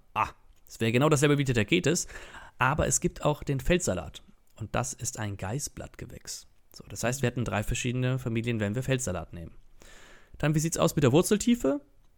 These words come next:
Kohlrabi ist ein Mittelwurzler, ein Herzwurzler. Geht also mitteltief, ne? Gerade im,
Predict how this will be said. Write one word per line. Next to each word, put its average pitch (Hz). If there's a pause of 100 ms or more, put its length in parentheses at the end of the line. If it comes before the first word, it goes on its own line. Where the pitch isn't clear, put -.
(120)
Kohlrabi 127
ist 165
ein 107
Mittelwurzler, 107
ein 101
Herzwurzler. 95 (640)
Geht -
also 101
mitteltief, -
ne? 117
Gerade 117
im, 110